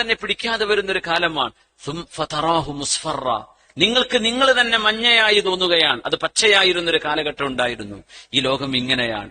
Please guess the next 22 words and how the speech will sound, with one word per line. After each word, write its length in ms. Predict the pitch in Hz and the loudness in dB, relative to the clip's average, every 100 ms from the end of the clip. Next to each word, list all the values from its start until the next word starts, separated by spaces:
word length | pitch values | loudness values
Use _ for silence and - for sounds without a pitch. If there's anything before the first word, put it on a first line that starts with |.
| - | -6
ഇങ്ങനെ 600 | 123 143 151 160 175 165 - - | -2 2 4 4 2 0 -8 -8
സൂര്യൻ 380 | - 143 170 165 | -4 0 2 2
ഉദിച്ചസ്തമിക്കുന്ന 960 | 170 - 170 - 202 175 - 160 151 | 0 0 0 0 -2 -2 -2 -2 -2
പോലെ 380 | 127 131 117 101 - - - | -2 -2 -2 -4 -10 -10 0
ഒരു 120 | 160 | 2
നട്ടുച്ചയാണ് 760 | 165 - 240 - 220 196 185 | 2 0 0 4 6 6 4
നമ്മുടെ 260 | 175 165 156 | 2 2 2
യൗവനം. 580 | 147 139 147 139 120 107 _ _ - | 2 2 0 0 -2 -8 _ _ -4
അസറും 400 | 113 165 156 143 | 0 2 2 2
മഗ്രിബും 420 | 135 151 139 139 | 2 2 2 -2
നമ്മുടെ 220 | 135 127 | 0 0
വാർദ്ധക്യമാണ്, 840 | 120 123 123 139 - 127 110 98 - _ _ _ 117 | 2 0 0 -6 -2 0 0 -2 -8 _ _ _ -6
നമ്മുടെ 220 | 123 123 | 0 0
മരണമാണ്. 600 | 113 117 131 117 101 92 | 0 0 0 0 -2 -4
മഗ്രിബ് 420 | 104 143 202 214 | 0 2 4 2
മരണമാണ് 560 | 202 170 196 202 185 165 | 2 2 4 4 4 2
ശരിക്ക്. 440 | 151 139 127 107 - _ _ _ 127 | 2 0 0 -4 -12 _ _ _ 0
മഗ്രിബോടുകൂടെ 680 | 147 226 233 254 254 247 | 2 4 4 6 6 4
നമ്മൾ 160 | 247 240 | 4 4
മരിക്കുകയാണ്, 640 | 214 226 254 240 214 160 | 2 0 0 2 2 4
ഇരുട്ടിലേക്ക് 500 | 135 196 240 226 214 | 2 2 2 2 2
പ്രവേശിക്കുകയാണ്, 680 | 202 185 190 190 190 160 117 | 0 0 0 -2 0 0 -2